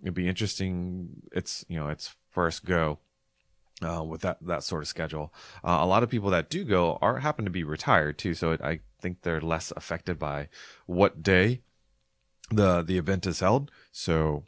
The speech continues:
well, should be interesting. Uh, I was in the, or I went to the Treffin in Vermont. That was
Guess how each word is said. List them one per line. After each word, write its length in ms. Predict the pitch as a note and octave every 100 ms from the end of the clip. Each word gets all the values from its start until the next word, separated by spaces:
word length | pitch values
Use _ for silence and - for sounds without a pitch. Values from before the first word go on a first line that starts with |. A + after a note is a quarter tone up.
| -
well, 180 | E3+ -
should 160 | -
be 100 | G#2+
interesting. 480 | A2 A2+ F#2+ F2 D#2 -
Uh, 280 | F#2 F2+ E2 - -
I 100 | G#2
was 220 | G#2+ G#2+
in 360 | A2 G2+ G2 F#2
the, 380 | F2+ E2+ E2 F2
or 120 | F2
I 120 | F2+
went 280 | F2+ G2+ -
to 140 | - F#2
the 140 | D#2
Treffin 580 | - - F#2+ - F#2 E2+
in 140 | D#2+
Vermont. 720 | D2+ D2+ D2+ E2+ E2+ C2 - - - - - -
That 160 | D#2+
was 280 | E2 D#2+ -